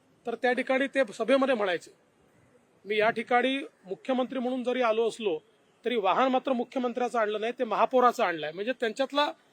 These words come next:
हा एक जो काही एक खुमासदारपणा होता. आणि त्याच्यानंतर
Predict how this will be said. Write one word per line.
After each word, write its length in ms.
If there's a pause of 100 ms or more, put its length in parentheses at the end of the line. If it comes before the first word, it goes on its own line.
(320)
हा 80
एक 300
जो 380
काही 320 (280)
एक 200
खुमासदारपणा 680
होता. 340 (720)
आणि 220
त्याच्यानंतर 680